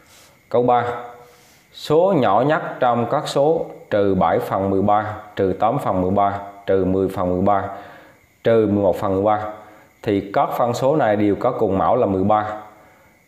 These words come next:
Các phân số mà cùng mẫu, phân số nào có tử lớn hơn thì lớn hơn. Ở đây thì nó là số nhỏ nhất.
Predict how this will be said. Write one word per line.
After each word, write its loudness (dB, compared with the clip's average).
Các 2
phân 2
số 2
mà 2
cùng 0
mẫu, 2
phân 0
số 2
nào 2
có 4
tử 0
lớn 0
hơn 0
thì 0
lớn 4
hơn. 0
Ở 0
đây 4
thì 0
nó 2
là 0
số -2
nhỏ 2
nhất. 0